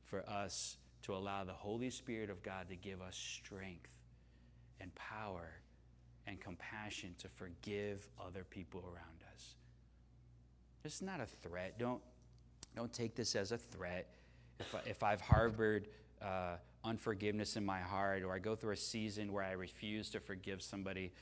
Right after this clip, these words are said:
um, you know, you're not destined to, you know, eternity without God. This, that's not what Jesus is saying. But it, what he is saying is, it's very, very important that you forgive people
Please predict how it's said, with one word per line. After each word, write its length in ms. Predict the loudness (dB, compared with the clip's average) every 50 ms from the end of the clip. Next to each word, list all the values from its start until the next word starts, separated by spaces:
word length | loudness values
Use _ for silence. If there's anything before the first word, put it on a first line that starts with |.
| -18 -18 -18 -16 -12 -8
um, 480 | -6 -4 -2 -2 -2 -4 -4 -6 -8 -10 -12 -16 -20 -20 -18 -14 -10
you 160 | -8 -8 -6
know, 120 | -6 -6 -4
you're 160 | -2 -2 -2
not 320 | 0 0 -2 -2 -6 -6
destined 640 | -4 -4 -2 -2 -4 -4 -2 -2 0 0 -2 -2 -2
to, 340 | -2 -2 -2 -2 -2 -4 -4
you 100 | -4 -6
know, 180 | -6 -4 -6 -6
eternity 680 | -6 -6 -6 -6 -6 -6 -4 -4 -4 -4 -4 -4 -6 -6 -10 -14 -20 -18 -12 -10
without 360 | -8 -6 -4 -4 -4 -4 -6
God. 300 | -6 -6 -6 -6 -6 -4
This, 200 | -4 -4 -4 -4
that's 180 | -6 -4 -2 0
not 160 | 0 0 0
what 120 | 0 -2
Jesus 340 | -2 -2 -2 -4 -4 -4 -6
is 100 | -4 -4
saying. 380 | -4 -4 -2 -4 -4 -4 -6 -8 -10 -14 -18 -20 -20 -20 -20 -20 -20 -20 -20 -6 -2
But 120 | 2 4 4
it, 80 | 6
what 180 | 6 6 6 8
he 120 | 8 6
is 160 | 6 6 6 4
saying 380 | 4 4 4 2 2 2 2
is, 460 | 2 2 0 0 -2 -2 -2 -4 -6 -8 -12 -18 -20 -20 -20 -12 -8
it's 180 | -6 -4 -4 -2
very, 480 | 0 2 4 4 6 6 4 4 2 0 -4
very 440 | -4 0 2 4 4 6 6 4 4
important 460 | 2 0 0 0 0 0 0 -2 -4
that 240 | -4 -4 -2 -2 -2
you 80 | -2
forgive 560 | -2 -2 -2 -2 0 0 0 0 -2 -4 -4
people 460 | -4 -2 -2 -2 -2 -4 -6 -6 -6